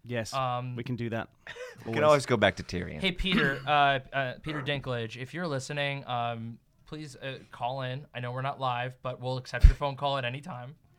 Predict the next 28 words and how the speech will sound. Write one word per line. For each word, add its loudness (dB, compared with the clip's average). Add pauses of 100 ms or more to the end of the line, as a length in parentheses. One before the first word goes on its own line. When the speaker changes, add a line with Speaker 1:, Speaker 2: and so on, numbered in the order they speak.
(160)
Speaker 1:
I'm 2
ready 2
to -8
chat. -2 (360)
Speaker 3:
Yeah. 6
Speaker 2:
Um, -8 (300)
but 4
also, 4
uh, 2 (120)
I 0
think -4
one 0
of -4
the -4
most -6
fascinating -6
relationships -12
on -8
the -10
whole -10
series -8
is -12
the -8
relationship -10
between -14
Jaime -12
and, -14
uh, -12